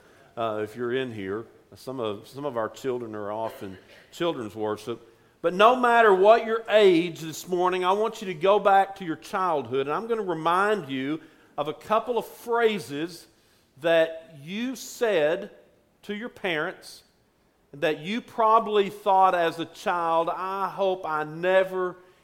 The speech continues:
hear my own kids say this," but you know that that's not the case. And so here are phrases that we have said as children to our parents at one time or another.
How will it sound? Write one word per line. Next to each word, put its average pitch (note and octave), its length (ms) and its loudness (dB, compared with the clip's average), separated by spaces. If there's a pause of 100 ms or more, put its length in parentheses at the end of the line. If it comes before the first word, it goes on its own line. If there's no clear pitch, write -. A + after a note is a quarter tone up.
hear E3+ 260 -2
my C#3+ 260 0
own G#3+ 280 -2
kids C#3+ 380 -6
say C3+ 280 0
this," C#3+ 240 -4
but D3+ 240 -8
you F#3 160 -8
know E3 560 0 (260)
that D#3+ 240 -4
that's D3+ 300 -2
not C#3+ 440 -4
the C#3 60 -10
case. B2+ 680 -4
And B2 180 -14
so C3+ 460 -2 (320)
here B3+ 280 -2
are F3 160 0
phrases D3+ 840 0
that C#3 280 -2
we F#3+ 540 -6 (220)
have C3+ 180 -4
said C3+ 720 0
as C3 300 -10
children C3 720 -6 (240)
to E3 180 -4
our C#3+ 160 0
parents C#3 580 -6
at C3 120 -8
one D#3 320 -8
time C#3 540 -6 (280)
or C#3 180 -4
another. C3 500 -2